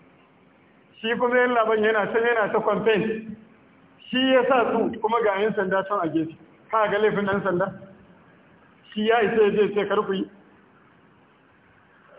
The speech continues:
To ina za mu je? Allah Ubangiji ka shirya da mu. Allah ka tsare rayukanmu da mutuncinmu da addininmu. Wayannan matasa in masu shirya ne Allah shirya da su. In ba za su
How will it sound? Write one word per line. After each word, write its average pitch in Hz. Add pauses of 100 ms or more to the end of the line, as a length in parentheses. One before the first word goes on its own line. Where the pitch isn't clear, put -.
(1080)
To 151
ina 165
za 175
mu 165
je? 147 (1600)
Allah 175
Ubangiji 156
ka 160
shirya 214
da 170
mu. 139 (520)
Allah 175
ka 165
tsare 196
rayukanmu 175 (480)
da 170
mutuncinmu 208 (300)
da 180 (100)
addininmu. 196 (400)
Wayannan 208
matasa 202
in 208
masu 185
shirya 180
ne 180
Allah 170
shirya 190
da 156
su. - (680)
In 196
ba 180
za 180
su 175